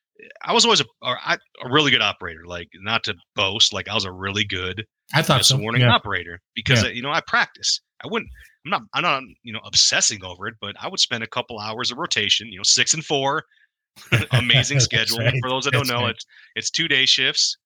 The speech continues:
Speaker 1: seven to three, two swing shifts, three to eleven, and two mid shifts, eleven to seven. Then you get, like, four days off. Like,
Speaker 2: It
Speaker 1: greatest
Speaker 2: was a,
Speaker 1: schedule ever.
Speaker 2: it was. It was the greatest schedule I ever worked.
Speaker 1: Yeah,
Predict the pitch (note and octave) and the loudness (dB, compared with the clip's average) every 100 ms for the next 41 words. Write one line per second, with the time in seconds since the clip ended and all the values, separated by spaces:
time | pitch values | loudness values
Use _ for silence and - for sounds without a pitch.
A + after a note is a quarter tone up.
0 | _ _ _ - - - - - B2 B2 | _ _ _ -20 -20 -8 0 2 2 0
1 | C#3 - A#2+ G#2+ A2+ C3 _ _ _ _ | -4 -8 -4 -2 -4 -8 _ _ _ _
2 | _ - _ - D3+ - C3+ B2+ - C3+ | _ -20 _ 0 2 2 0 -2 0 0
3 | - A#2 C#3 C3+ G#2+ G2 F#2+ _ _ _ | -2 -4 -4 -2 -4 -4 -14 _ _ _
4 | _ - A2 - C3 B2+ B2 - C3 - | _ -18 -6 -4 0 0 2 2 2 0
5 | G#2 G#2 G#2+ A2 - F3 F2+ E2+ E2+ F2 | 0 -6 -6 -2 0 0 -2 -8 -18 -18
6 | F2+ F#2+ - G2+ F#2+ G#2 A2 A#2+ F2+ - | -14 -14 -12 -12 -10 -8 -4 -2 -2 -8
7 | - - A#2+ C#3 C3+ A#2+ A2 B2+ D3+ C#3+ | -18 -8 2 4 6 4 2 -2 -2 -2
8 | E2 - - D#3+ C#3+ D3+ B2+ A#2 B2 A#2 | -4 -12 -2 0 4 4 4 2 0 0
9 | A#2+ A2+ - A2 G2+ G2+ F2 D#2 D2+ F#2+ | 0 0 0 -2 -2 -2 -4 -8 -8 -10
10 | E2 | -8